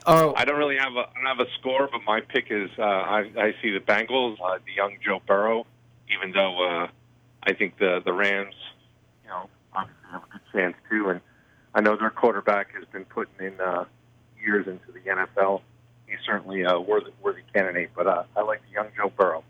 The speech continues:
Speaker 2: I like to see
Speaker 1: You're
Speaker 2: the
Speaker 1: gonna go Burrow?
Speaker 2: Bengals come away with it. Yep.
Speaker 1: You gotta give me a score.
Speaker 2: <laughs> It'll be close. I think it's gonna be a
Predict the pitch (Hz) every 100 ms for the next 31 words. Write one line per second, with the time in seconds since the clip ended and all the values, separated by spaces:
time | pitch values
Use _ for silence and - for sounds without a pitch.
0 | _ 95 98 _ - 131 127 135 135 117
1 | 127 131 160 165 95 87 - _ - 87
2 | 82 80 - _ - 113 147 160 185 143
3 | 131 92 - 135 127 - - _ _ _
4 | - _ _ _ _ _ _ _ _ -
5 | - - - - - - - - - _
6 | _ _ - 135 131 - 127 107 - -
7 | _ - - 110 117 113 - 120 104